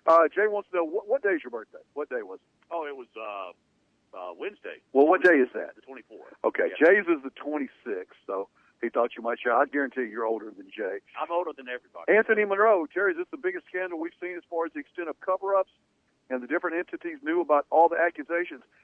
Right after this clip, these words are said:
Speaker 1: You know, each one of these
Speaker 2: No, Penn State.
Speaker 1: has gotten, mm, I, I guess, more in depth. If you look at what Penn State did, Penn State far and away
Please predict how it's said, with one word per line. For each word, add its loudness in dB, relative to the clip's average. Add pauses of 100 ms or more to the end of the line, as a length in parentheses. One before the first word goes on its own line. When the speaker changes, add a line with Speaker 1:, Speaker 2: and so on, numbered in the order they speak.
(400)
Speaker 1:
You -4
know, 4 (240)
each -4
one -2
of -4
these -6 (340)
Speaker 2:
No, -16 (100)
Penn -20 (100)
State. 0
Speaker 1:
has 2
gotten, 2 (960)
mm, -4 (100)
I, -2
I 2
guess, 4 (100)
more -2
in -2
depth. 2
If -10
you -6
look 0
at -10
what -8 (100)
Penn -6
State -2
did, -8 (220)
Penn 6
State 2
far 0
and -4
away -2